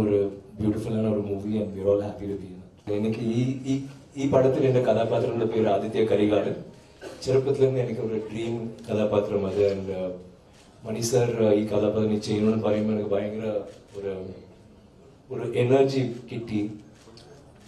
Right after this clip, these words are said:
അപ്പോ ഇത് ചെയ്ത് അവർ പറഞ്ഞു കുറച്ച് മുടി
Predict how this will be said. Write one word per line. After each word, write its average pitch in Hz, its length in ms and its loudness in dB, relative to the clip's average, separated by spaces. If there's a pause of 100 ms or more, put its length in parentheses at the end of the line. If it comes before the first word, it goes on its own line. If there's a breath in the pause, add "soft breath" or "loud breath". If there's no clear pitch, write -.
(120)
അപ്പോ - 200 -6
ഇത് 131 180 6 (100)
ചെയ്ത് 139 160 4
അവർ 127 160 6 (100)
പറഞ്ഞു 123 260 2 (380)
കുറച്ച് 110 320 -4 (300)
മുടി 107 160 -6